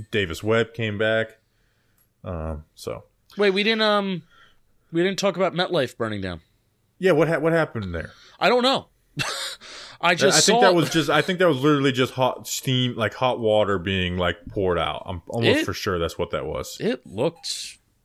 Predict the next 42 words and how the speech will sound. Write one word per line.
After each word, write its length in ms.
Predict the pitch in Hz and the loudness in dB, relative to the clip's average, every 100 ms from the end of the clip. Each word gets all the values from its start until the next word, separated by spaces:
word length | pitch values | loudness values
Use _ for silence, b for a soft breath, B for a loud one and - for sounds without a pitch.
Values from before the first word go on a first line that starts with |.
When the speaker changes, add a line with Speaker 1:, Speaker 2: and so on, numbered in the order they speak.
| - | -6
Speaker 2:
and, 160 | 160 185 | -2 0
and 140 | 160 165 | 0 2
then 100 | 254 | 2
you 140 | 262 | 2
heard 240 | 165 156 - | 2 0 0
sirens. 680 | - 247 220 92 - - - _ _ _ _ _ _ _ _ | 2 2 0 -4 -10 -10 -12 _ _ _ _ _ _ _ _
So 120 | - 180 | -2 2
Speaker 1:
Well, 80 | |
Speaker 2:
I, 60 | 185 | 2
Speaker 1:
if 80 | 214 | 2
you, 60 | 123 | -2
Speaker 2:
I 40 | - 147 | -2 0
Speaker 1:
anytime 360 | 160 147 139 | 0 0 0
you're 100 | 127 | 2
in 80 | 123 | 0
New 120 | 113 | 0
Jersey, 340 | 95 101 90 85 | 0 0 -2 -6
you 100 | 82 | -8
hear 200 | 85 87 | -4 -6
sirens 440 | - 85 67 - | -4 -8 -8 -12
in 60 | - | -14
the 60 | 60 | -12
background. 400 | 60 - - - | -12 -12 -16 -4
Speaker 2:
It 200 | 156 170 | -2 0
was, 460 | 175 165 139 - - | 0 0 0 0 -2
you 180 | 123 147 | -2 0
don't 220 | 180 180 | -2 -4
hear 180 | - 156 | -4 0
sirens 520 | - 143 147 139 123 | 0 0 0 -2 -2
at 100 | 120 | -4
MetLife. 520 | 107 123 107 85 - | -4 -6 -6 -8 -8
That's 260 | - 113 - | -6 -4 -6
the 80 | 101 | -6
thing. 340 | - 113 80 - b b b b b b b _ | -6 -6 -6 -16 b b b b b b b _
It 280 | 123 123 117 | -4 -2 -2
wa-, 120 | 120 120 | -4 -4
and 120 | 120 | -2
I'm 80 | 120 | -2
like, 160 | 113 107 | -2 -2
"Okay, 240 | 143 175 | -2 -2
this 240 | 101 101 | -2 -2
stadium 720 | - - 120 113 113 107 98 | -2 0 0 0 -2 -4 -10